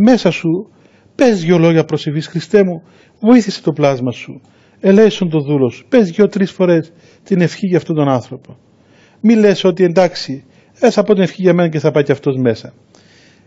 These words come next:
Εντάξει, ό-, όταν προσευχόμαστε για μας, η προσευχή μας αγκαλιάζει όλον τον κόσμο. Αλλά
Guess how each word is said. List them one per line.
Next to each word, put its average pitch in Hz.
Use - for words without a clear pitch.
Εντάξει, 202
ό-, 226
όταν 214
προσευχόμαστε 196
για 160
μας, 233
η 208
προσευχή 196
μας 226
αγκαλιάζει 196
όλον 220
τον 180
κόσμο. 117
Αλλά 196